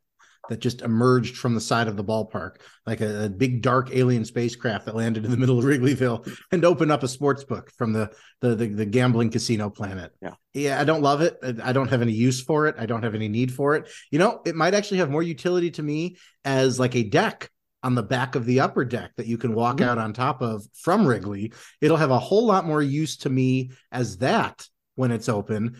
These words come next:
Speaker 1: than it will for its intended purpose. That's a, that's
Speaker 2: Yeah.
Speaker 1: a really expensive observation deck on Wrigley.
Speaker 2: Well, I am still sour about losing that upper deck patio behind home plate in the upper deck. That's now
Speaker 1: That's
Speaker 2: the
Speaker 1: right.
Speaker 2: private club.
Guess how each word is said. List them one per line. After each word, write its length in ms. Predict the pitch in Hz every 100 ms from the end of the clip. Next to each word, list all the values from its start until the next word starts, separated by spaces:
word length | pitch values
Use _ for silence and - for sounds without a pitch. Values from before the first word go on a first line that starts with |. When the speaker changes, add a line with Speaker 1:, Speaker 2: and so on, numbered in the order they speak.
| -
Speaker 1:
than 100 | 147
it 80 | 147
will 180 | 135 143
for 140 | 143
its 140 | 131 127
intended 420 | 123 131 123 104
purpose. 440 | 131 123 - - - _ -
That's 180 | 151 156
a, 80 |
that's 180 | 120 101
Speaker 2:
Yeah. 60 | 127
Speaker 1:
a 40 |
really 280 | 120 156 151
expensive 640 | 127 - 143 135 135 113 - _ -
observation 560 | 127 120 135 131 113
deck 280 | 95 85 - _
on 100 | 113
Wrigley. 400 | 107 101 87 - _ _ _ _ _ -
Speaker 2:
Well, 180 | 180 160
I 120 | 165
am 220 | 185 240
still 300 | - - 196
sour 460 | - 180 165 147 123
about 260 | 131 127
losing 300 | 143 147 151
that 160 | 139 123
upper 200 | 139 131
deck 220 | 135 120
patio 380 | 139 120 123 120
behind 580 | 113 139 127 120 110 -
home 240 | - 139 113
plate 340 | 120 110 - -
in 80 | 120
the 120 | 120
upper 180 | 117 110
deck. 320 | 120 117 -
That's 220 | - -
now 60 | 139
Speaker 1:
That's 100 | 127
Speaker 2:
the 60 |
Speaker 1:
right. 100 | 117
Speaker 2:
private 340 | 110 135 113 -
club. 460 | 160 160 151 139